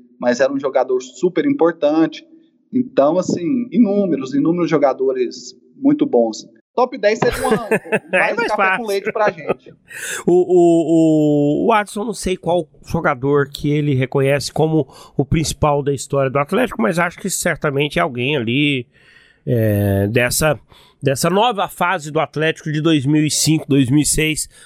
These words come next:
Speaker 2: pra cá. O Paulo Rogério, eu perguntei pra ele esses dias quem é o grande jogador da história do Goiás.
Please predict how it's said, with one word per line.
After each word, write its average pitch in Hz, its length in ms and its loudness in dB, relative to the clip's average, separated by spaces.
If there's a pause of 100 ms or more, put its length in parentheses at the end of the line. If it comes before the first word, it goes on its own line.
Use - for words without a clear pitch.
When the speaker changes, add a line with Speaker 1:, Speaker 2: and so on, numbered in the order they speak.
(200)
Speaker 2:
pra 180 160 0
cá. 123 300 -4 (200)
O 196 140 -2
Paulo 202 320 0
Rogério, 170 420 -2
eu 196 60 -2
perguntei 196 360 0
pra 165 180 -2
ele 160 180 2
esses 175 260 -4
dias 151 320 0
quem 180 560 -4
é 180 40 0
o 175 60 0
grande 160 400 2
jogador 143 400 -2
da 143 80 0
história 147 320 0
do 139 80 -4
Goiás. 151 460 0